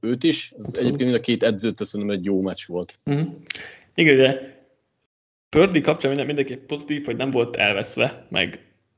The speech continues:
Speaker 2: olyan látszott, hogy
Speaker 1: De nem
Speaker 2: érti az
Speaker 1: voltak ilyen
Speaker 2: offense-t.
Speaker 1: pánikszerű
Speaker 2: Igen,
Speaker 1: butaságok,
Speaker 2: abszolút, abszolút,
Speaker 1: ami nagyon
Speaker 2: abszolút
Speaker 1: sokat
Speaker 2: nem.
Speaker 1: jelent.
Speaker 2: Igen, igen. És látszik, hogy ismeri az offense-t, és el tudja így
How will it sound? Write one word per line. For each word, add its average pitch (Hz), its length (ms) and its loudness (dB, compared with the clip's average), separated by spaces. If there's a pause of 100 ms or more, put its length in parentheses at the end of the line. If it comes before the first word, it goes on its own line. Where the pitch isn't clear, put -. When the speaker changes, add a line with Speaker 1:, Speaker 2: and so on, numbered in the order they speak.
(1300)
Speaker 2:
olyan 139 100 4
látszott, 139 680 0
hogy 120 240 -2 (760)
Speaker 1:
De - 140 6
nem - 20 -2
Speaker 2:
érti 180 120 8
az 175 60 4
Speaker 1:
voltak 147 240 4
ilyen 139 120 6
Speaker 2:
offense-t. 131 260 2
Speaker 1:
pánikszerű 123 680 2
Speaker 2:
Igen, 123 220 2
Speaker 1:
butaságok, 107 500 -2
Speaker 2:
abszolút, 113 260 -10
abszolút, 104 120 -12
Speaker 1:
ami 104 120 -6
nagyon 107 180 -2
Speaker 2:
abszolút 101 80 -4
Speaker 1:
sokat 147 260 -4
Speaker 2:
nem. 101 100 -2
Speaker 1:
jelent. 92 320 -8 (120)
Speaker 2:
Igen, 139 120 -10
igen. 73 340 -14 (240)
És - 280 -8
látszik, 160 440 0
hogy 135 160 -12
ismeri 120 420 -6
az 117 100 -4
offense-t, 214 480 -4
és - 200 -6 (120)
el - 260 -2
tudja 98 360 -6
így 76 200 -6